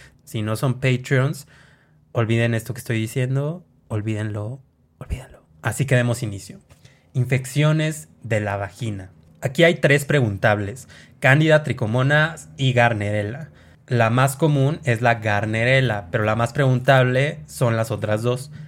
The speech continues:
Cándida, recuerden la mnemotecnia. Candy es una actriz porno que come queso cottage para mantener la figura. No obstante, se mete ácidos para divertirse. Siento que yo era Candy en vidas pasadas, en la Edad Media.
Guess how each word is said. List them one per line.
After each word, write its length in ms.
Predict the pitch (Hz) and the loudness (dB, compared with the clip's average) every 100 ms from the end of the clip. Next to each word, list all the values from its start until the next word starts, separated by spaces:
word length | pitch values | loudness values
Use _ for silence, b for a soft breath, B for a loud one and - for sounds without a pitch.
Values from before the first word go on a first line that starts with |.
| B - | B 2
Cándida, 500 | 143 147 151 156 170 | 4 4 2 2 2
recuerden 440 | 127 131 120 123 | 2 2 2 2
la 100 | 117 | 2
mnemotecnia. 800 | 104 104 104 - 131 135 135 180 B B B - | 0 -2 -4 -2 0 0 -2 -2 B B B -2
Candy 320 | 139 131 139 | 4 4 4
es 140 | 135 139 | 0 2
una 140 | 127 | 0
actriz 360 | 127 120 113 - | 0 -2 -2 -2
porno 400 | 117 113 123 135 | 0 0 0 -4
que 140 | - | -6
come 240 | 113 107 | -4 -4
queso 320 | - 110 120 - | -4 -4 -6 -6
cottage 500 | 104 - 120 131 - | -6 0 0 0 0
para 220 | 123 104 | 0 0
mantener 680 | 101 101 104 104 117 131 - | -6 -10 -10 -6 -6 -6 -8
la 260 | 110 101 92 | -8 -8 -10
figura. 560 | - 98 104 104 101 B B | -12 -10 -8 -8 -10 B B
No 180 | 131 117 | 0 2
obstante, 680 | 135 - 165 165 139 147 - _ - | 2 2 0 0 -4 -6 -10 _ -10
se 180 | 127 | -4
mete 260 | 113 117 135 | -4 -2 2
ácidos 460 | 123 120 127 120 127 | 2 2 -2 -2 -2
para 240 | 107 101 | -4 -4
divertirse. 760 | 98 98 - 117 104 - 180 - _ b b b _ | -6 -10 -10 -10 -10 -12 -18 -20 _ b b b _
Siento 280 | - 135 131 | -2 0 2
que 100 | 127 | 2
yo 80 | 120 | 2
era 160 | 127 | 2
Candy 300 | 127 120 120 | 2 0 2
en 80 | 117 | 0
vidas 240 | 117 117 - | 0 -2 -2
pasadas, 600 | 107 117 110 117 143 - | -6 -2 -2 -2 -4 -6
en 100 | 110 | -4
la 60 | 107 | -2
Edad 160 | 110 | -2
Media. 420 | 110 113 113 120 | -4 -4 -4 -6